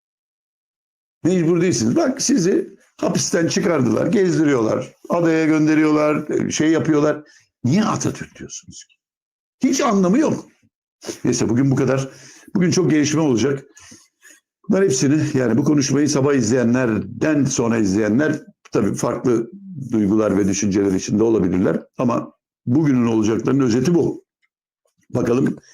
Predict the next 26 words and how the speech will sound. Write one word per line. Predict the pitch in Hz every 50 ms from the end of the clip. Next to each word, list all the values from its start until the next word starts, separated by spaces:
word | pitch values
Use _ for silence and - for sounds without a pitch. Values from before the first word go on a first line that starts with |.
| - - - _ _ -
öğleden | - 117 117 113 127 123
sonradan | 113 113 107 104 104 110 107 98
itibaren, | 85 98 85 95 101 110 135 139 - - - _ -
e, | 92
neler | 92 95 92 90 87 104 107 104 101 98
göreceğiz, | 92 85 98 101 92 87 92 113 120 117 - - - - _ _ _ _ _ _ _ -
neler | - 113 107 101 98
yaşayacağız? | 95 101 101 - - 101 90 92 123 127 127 - - - - _ _ _ _ _ _ _ -
Onlar | - - 95 95 92 92
da | 107 123 127 131 - - _ _ -
yarına | 120 117 101 92 90 85 - -
ya | 110 98 98
da | 95 -
çok | - - 170 175 - -
çok | 135 104 - -
özel | - 87 90 90 87 87
bir | 104
şey | - - -
olursa | - - - - - 80
öğleden | - 104 101 98 104 98
sonra | 95 - 107 110 117 120 123 - - _ _ _ _ _ _ _ _ _ - 214 196 202 226 185 185 185 - _ _ -
bir | 139 123 - - - _ _ _ _ _ - - 220 202 - 143 143 131
sohbet | - - 90 - - - - - -
daha | 110 107
yaparız | 104 95 - - 98 - -
sizle. | - - - - - - -